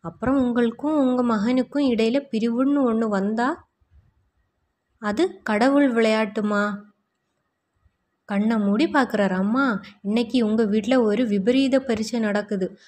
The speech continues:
அது நல்லபடியா முடியணும். நான் சொல்றத நீங்க செய்யணும்.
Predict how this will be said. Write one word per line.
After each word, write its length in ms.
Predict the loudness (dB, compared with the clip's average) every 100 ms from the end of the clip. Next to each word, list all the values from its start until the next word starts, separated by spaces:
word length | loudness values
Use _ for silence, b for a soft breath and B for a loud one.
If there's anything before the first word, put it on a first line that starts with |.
| B -6
அது 240 | -2 0
நல்லபடியா 960 | 0 0 2 0 0 0 2 2 2
முடியணும். 560 | 0 0 0 0 0 -2 -2
நான் 240 | -2 -2 -2
சொல்றத 440 | -4 -4 -4 -2 -2
நீங்க 280 | 0 -2 -2
செய்யணும். 420 | -4 -2 0 -2